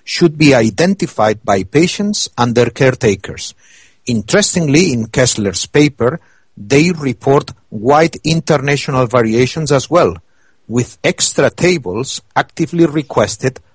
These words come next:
by our star E R J peer reviewers during the handling of this manuscript, included in an online appendix. On your last question,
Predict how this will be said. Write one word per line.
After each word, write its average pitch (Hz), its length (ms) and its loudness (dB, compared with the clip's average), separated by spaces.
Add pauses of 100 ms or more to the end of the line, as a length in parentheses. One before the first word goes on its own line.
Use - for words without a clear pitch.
(100)
by 151 460 2 (100)
our 110 420 0
star 131 600 0
E 165 160 0
R 135 80 4
J 127 300 -2
peer 139 240 0
reviewers 120 680 -2 (360)
during 175 320 4
the 151 80 2
handling 117 500 0
of 98 160 -4
this 101 180 -6
manuscript, 95 540 -6 (380)
included 160 800 2
in 135 140 2
an 120 200 0
online 123 420 2
appendix. 104 680 -2 (300)
On 156 200 2
your 180 100 6
last 170 260 2
question, 131 500 -2